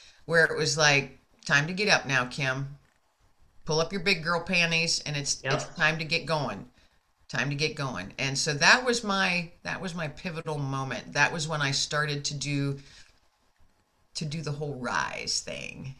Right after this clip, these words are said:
Speaker 1: you
Speaker 2: Right.
Speaker 1: know? And it take, it took me a while to find all of that, uh,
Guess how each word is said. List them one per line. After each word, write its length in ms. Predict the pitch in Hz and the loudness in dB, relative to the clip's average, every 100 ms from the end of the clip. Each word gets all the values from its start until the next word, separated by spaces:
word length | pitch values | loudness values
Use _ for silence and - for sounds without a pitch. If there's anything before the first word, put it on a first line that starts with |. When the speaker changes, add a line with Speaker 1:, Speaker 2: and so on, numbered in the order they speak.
| - | -14
Speaker 1:
you 140 | 135 143 | -4 0
Speaker 2:
Right. 60 | |
Speaker 1:
know? 300 | 139 135 147 - - - - _ | 2 0 -2 -6 -20 -20 -20 _
And 360 | 165 160 156 151 - | 4 4 4 -2 2
it 200 | 180 - | 2 4
take, 300 | 240 247 247 | 8 8 6
it 160 | 220 | 2
took 220 | - 277 - | 4 0 2
me 120 | 233 | 2
a 60 | 226 | 4
while 420 | 185 185 185 190 | 8 10 10 6
to 180 | - 185 | 0 -4
find 440 | - 180 170 165 | -2 4 4 4
all 280 | - 160 165 | 2 4 4
of 200 | 165 151 | 2 0
that, 460 | 160 151 143 139 160 | 2 4 2 0 0
uh, 360 | 147 135 131 | 2 2 0